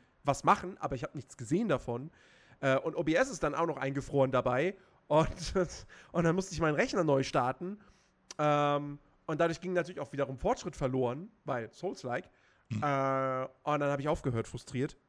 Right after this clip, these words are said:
Speaker 1: mit dem Spiel. Ähm, aber Ersteindruck, sehr, sehr, sehr, sehr positiv.
Speaker 2: Mhm.
Speaker 1: Ähm, ich weiß jetzt schon, wenn ich das irgendwie länger spielen sollte, wird irgendwann der Punkt kommen, wo ich aussteigen werde, weil's mir zu schwierig wird,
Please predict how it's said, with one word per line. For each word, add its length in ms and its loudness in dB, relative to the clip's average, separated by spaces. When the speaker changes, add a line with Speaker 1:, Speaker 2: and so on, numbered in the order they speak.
Speaker 1:
mit 140 -4
dem 80 -4
Spiel. 320 -4
Ähm, 420 0
aber 540 2
Ersteindruck, 640 0
sehr, 280 2
sehr, 160 0
sehr, 120 -2
sehr 100 0
positiv. 680 -8
Speaker 2:
Mhm. 200 4
Speaker 1:
Ähm, 280 2
ich 120 -8
weiß 180 2
jetzt 200 -2
schon, 240 0
wenn 140 -2
ich 100 -8
das 180 -6
irgendwie 360 -4
länger 280 0
spielen 360 -4
sollte, 420 2
wird 140 -2
irgendwann 340 -2
der 80 0
Punkt 280 -4
kommen, 280 -2
wo 100 0
ich 140 -8
aussteigen 540 -4
werde, 280 -4
weil's 180 -6
mir 100 -10
zu 100 -14
schwierig 400 -10
wird, 240 -8